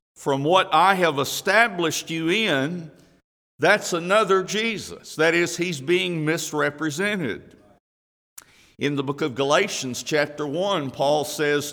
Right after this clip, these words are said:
to the churches, "I marvel that you are so soon removed from him that called you unto another gospel,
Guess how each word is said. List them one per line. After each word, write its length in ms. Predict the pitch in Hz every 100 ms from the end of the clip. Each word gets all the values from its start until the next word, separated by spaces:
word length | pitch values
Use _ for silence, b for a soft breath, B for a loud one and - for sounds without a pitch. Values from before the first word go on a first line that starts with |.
| -
to 360 | 147 139 - B B B B
the 100 | 117
churches, 680 | 117 - 196 226 - 139 135
"I 120 | 165
marvel 720 | 151 147 196 233 240 131 123
that 200 | 113 127
you 140 | 147 165
are 100 | 139
so 380 | - 180 180
soon 480 | 175 - 196 202 185
removed 680 | 160 147 160 220 226 185 135 B B B B
from 180 | - 139
him 300 | 156 196 180
that 180 | 147 -
called 520 | - 185 196 196 123
you 220 | 135 165
unto 380 | 151 139 165 156
another 460 | 160 190 233 190 131
gospel, 640 | 135 113 98 - -